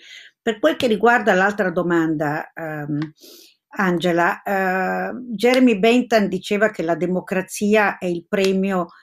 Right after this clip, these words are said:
eh, di una cittadinanza matura e che non si può imporre la democrazia a un popolo, eh, incolto,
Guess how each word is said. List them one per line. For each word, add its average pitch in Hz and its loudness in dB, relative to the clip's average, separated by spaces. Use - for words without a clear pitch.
eh, 175 -2
di 165 -4
una 190 2
cittadinanza 175 -4
matura 143 -4
e 156 -8
che 175 -2
non 175 -2
si 202 -6
può 214 2
imporre 214 2
la 180 0
democrazia 180 -4
a 170 -8
un 156 -8
popolo, 160 -4
eh, 160 -6
incolto, 160 -2